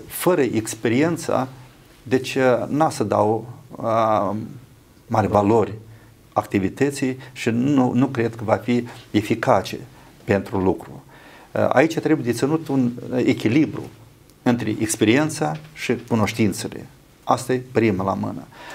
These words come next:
A doua la mână, deci, uh, schimbările permanente care se fac la diferite nivele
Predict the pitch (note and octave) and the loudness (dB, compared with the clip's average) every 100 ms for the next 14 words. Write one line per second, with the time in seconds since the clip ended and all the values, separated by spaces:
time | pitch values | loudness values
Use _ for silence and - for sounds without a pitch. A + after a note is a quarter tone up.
0 | - - G#2 G2+ F3+ D#3+ B2 G2 F#2+ F#2+ | -16 -4 -4 0 2 4 4 4 2 0
1 | G2+ - - - A2+ A2+ - - A2+ A#2 | -6 -12 -20 -6 -2 -2 -4 -6 0 2
2 | A2+ A#2 - A#2+ A#2+ F#3+ D3 C#3 - C3 | 2 0 0 0 2 0 -2 -2 0 0
3 | B2+ C#3 D3 A2 A2+ - G2+ G2 B2 A2+ | 2 2 2 2 -2 -4 -4 -2 -4 0
4 | B2+ - A2+ A#2+ E3 G#3+ G#3 F3+ C#3+ C#3+ | 0 2 0 2 2 2 2 2 4 4
5 | B2+ F#2 G2+ | 4 2 -4